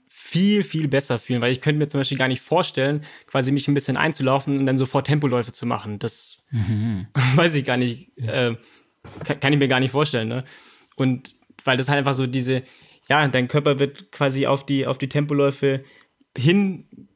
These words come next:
Speaker 1: trainiert oder hingearbeitet, dass du einfach dann weißt, „Okay, jetzt gilt's, jetzt geht's los.“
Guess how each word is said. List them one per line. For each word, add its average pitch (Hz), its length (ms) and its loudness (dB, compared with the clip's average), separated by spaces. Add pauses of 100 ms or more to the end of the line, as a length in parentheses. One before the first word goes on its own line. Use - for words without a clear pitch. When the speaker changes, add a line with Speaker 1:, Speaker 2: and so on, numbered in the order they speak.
(140)
Speaker 1:
trainiert 151 360 2
oder 127 140 4
hingearbeitet, 143 640 0
dass 123 140 -4
du - 60 -4
einfach 120 220 -4
dann 120 160 -4
weißt, 120 180 0
„Okay, 123 200 -6
jetzt 120 240 -2
gilt's, 185 280 4
jetzt - 260 -6
geht's - 220 -10
los.“ 180 360 2